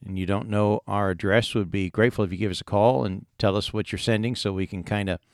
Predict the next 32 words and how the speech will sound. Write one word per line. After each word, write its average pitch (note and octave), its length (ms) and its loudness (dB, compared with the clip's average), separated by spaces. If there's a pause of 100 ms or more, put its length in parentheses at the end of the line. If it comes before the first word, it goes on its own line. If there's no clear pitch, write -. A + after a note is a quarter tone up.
(440)
have G2+ 320 2
a, G2 480 0 (120)
you G#2 120 -4
know, G2 100 0
an G2 100 0
idea G2+ 280 2
of F#2+ 40 -2
where G2 160 0
we G#2 140 2
are. G2 320 4 (880)
And G2 300 0
the G2 80 0
number G2+ 180 0
again G2 220 -2
to G2+ 60 -2
call G2+ 200 4
is G2+ 80 -2
eight G2+ 160 4
hundred, A2 300 0
six - 280 -2
one A2 160 0
six, G#2+ 360 -2
zero G#2+ 260 2
zero G#2 360 0
eight G2+ 260 0
two. A2 200 -2
Be G2+ 80 -6
glad F#2+ 200 0
to F2+ 60 -10
give F#2 180 0
you G2 100 0
the G2 260 -2